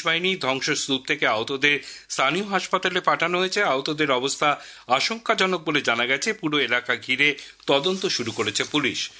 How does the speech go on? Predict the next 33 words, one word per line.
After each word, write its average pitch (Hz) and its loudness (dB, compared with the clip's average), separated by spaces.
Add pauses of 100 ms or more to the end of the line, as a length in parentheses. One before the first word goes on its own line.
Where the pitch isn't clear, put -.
(400)
মুর্শিদাবাদের 120 0
নবগ্রাম 120 0
থেকে 131 -2
নিখোঁজ 120 0
হয়ে 123 0
যাওয়া 120 2
এক 117 0
যুবকের 120 0
খোঁজ 131 -2
পেয়ে 120 4 (360)
তাকে 131 0
পরিবারের 160 0
হাতে 175 -2
তুলে 175 -2
দিয়েছে 135 0
পুলিশ। 123 0 (440)
যুবকের 160 0
নাম 156 0 (160)
শরৎ 196 0
মুর্মু, 117 0 (420)
বাড়ি 127 2
নবগ্রাম 175 -2
থানার 175 0 (500)
দক্ষিণ 160 -2
গ্রামে। 117 0 (140)
পুলিশ 156 0
জানিয়েছে, 202 0
মাস 180 2
ছয়েক 214 -2
আগে 190 0
ভিন 185 0
রাজ্যে 165 0
কাজ 143 2